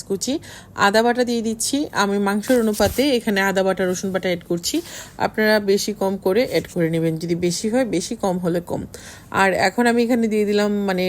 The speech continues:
স্বাদ মতো লবণ, বিরিয়ানির মশলা দিলাম প্রায় দশ টেবিল চামচের মতো, লাল মরিচের গুঁড়ার আমি অ্যাড করে দিলাম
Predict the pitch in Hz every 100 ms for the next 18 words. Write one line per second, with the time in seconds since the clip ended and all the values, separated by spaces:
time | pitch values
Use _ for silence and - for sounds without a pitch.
0 | 185 190 185 185 196 180 180 220 294 208
1 | 208 202 208 208 202 185 - 196 190 196
2 | 240 - 208 214 208 - 240 226 220 196
3 | 185 180 175 170 160 190 202 247 269 277
4 | 277 269 220 214 220 220 226 196 - 202
5 | 196 185 202